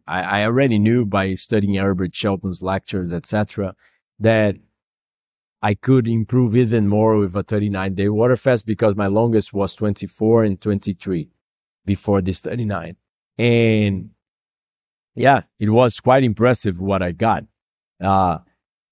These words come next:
the, the back and the, and the compressing of the muscles and the compressing of the, the verte-, vertebrae and the brucism,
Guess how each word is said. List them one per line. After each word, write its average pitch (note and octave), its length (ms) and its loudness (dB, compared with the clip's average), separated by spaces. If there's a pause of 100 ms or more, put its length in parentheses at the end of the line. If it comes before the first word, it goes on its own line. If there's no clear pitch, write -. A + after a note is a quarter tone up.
the, G2 420 -2 (640)
the A2+ 140 -4
back C3+ 640 0 (540)
and G#2 340 0
the, G#2 420 0 (840)
and G#2+ 120 -6
the G#2+ 80 -6
compressing C3 760 -2
of A2+ 100 -4
the G#2+ 80 -2
muscles B2+ 920 0
and G2 260 -4
the G2 80 -8
compressing A2+ 560 -4
of F#2 160 -6
the, F#2 240 -10 (460)
the F#2+ 80 -8
verte-, C#3 500 -2
vertebrae B2 1000 -2 (600)
and A#2+ 220 -4
the A2+ 100 -2
brucism, B2+ 1000 0